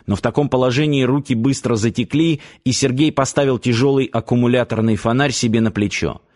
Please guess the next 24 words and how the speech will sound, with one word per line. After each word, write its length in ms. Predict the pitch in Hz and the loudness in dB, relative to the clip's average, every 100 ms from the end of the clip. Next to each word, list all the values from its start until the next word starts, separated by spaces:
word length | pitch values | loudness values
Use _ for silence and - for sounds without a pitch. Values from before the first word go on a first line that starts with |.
| - _ | -20 _
Видимо, 400 | 104 127 131 131 | -2 2 2 2
Полину 420 | 123 123 147 139 | 2 2 2 2
это 180 | 131 135 | 0 0
устроило, 760 | 131 - 139 147 123 92 71 - - - | -2 0 0 2 2 0 -2 -8 -20 -4
во 100 | 95 | -4
всяком 320 | - 113 110 | -2 -2 -2
случае 400 | - 113 - 110 | 0 -2 0 0
новых 360 | 113 123 110 90 | 2 2 0 0
замечаний 640 | 107 107 - 131 135 123 | 0 0 0 0 0 -2
от 160 | 101 107 | -4 0
нее 220 | 107 110 | 0 2
не 100 | 110 | 0
последовало. 720 | 107 110 110 85 71 62 - _ _ - - | 0 -2 -2 -2 -2 -6 -10 _ _ -20 -12
Она 240 | - 113 135 | -2 0 0
как 240 | 147 139 | 0 0
будто 300 | 160 165 143 | -2 0 0
вообще 640 | 127 143 143 - - 139 | 2 0 0 -4 -2 0
забыла 520 | 107 113 101 135 135 127 | 2 0 2 2 2 0
о 160 | 110 | 0
его 320 | 113 110 113 | 0 2 0
существовании. 1080 | 107 110 - 104 - 107 98 80 64 - - _ - - - | 0 -2 -2 -4 0 0 0 -2 -6 -10 -16 _ -20 -20 -12
Вооружившись 800 | 87 104 117 110 156 131 139 123 - | -2 2 2 2 0 0 -2 -2 -2
узкой 380 | 151 - - - | -2 0 0 0
отмычкой, 840 | 120 113 120 151 139 - 147 127 | 0 0 2 2 0 -2 -2 -2